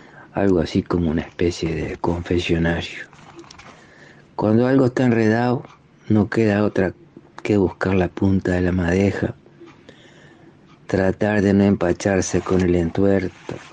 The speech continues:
el problema, sacarlo para afuera. Y bueno, éramos cuatro en una mesa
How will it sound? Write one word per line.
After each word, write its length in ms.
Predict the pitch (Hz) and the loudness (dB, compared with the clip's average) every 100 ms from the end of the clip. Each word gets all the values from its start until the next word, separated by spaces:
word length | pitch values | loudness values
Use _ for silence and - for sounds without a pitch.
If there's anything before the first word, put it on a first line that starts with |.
| - - - - - - | -20 -20 -20 -20 -14 -2
el 160 | 98 | -2
problema, 680 | - 95 95 101 113 127 - _ - | 0 0 2 2 4 2 0 _ -20
sacarlo 760 | - - 80 - 87 87 78 | -12 -6 -6 -4 -2 0 -2
para 280 | 73 80 76 | -4 -4 -6
afuera. 440 | - 80 80 - - - - - - - - - - - - | -6 -6 -6 -8 -20 -20 -20 -20 -20 -20 -20 -20 -20 -20 -6
Y 140 | - 160 | 2 4
bueno, 320 | 214 220 220 - - - - - - - - - - - - | 6 6 4 0 -20 -18 -18 -20 -20 -20 -20 -20 -20 -12 -2
éramos 480 | 104 98 92 82 | 0 2 2 0
cuatro 420 | - 135 139 - 117 | -2 -2 0 0 2
en 80 | |
una 160 | 110 104 | 2 4
mesa 420 | 107 120 - - | 2 2 -2 -10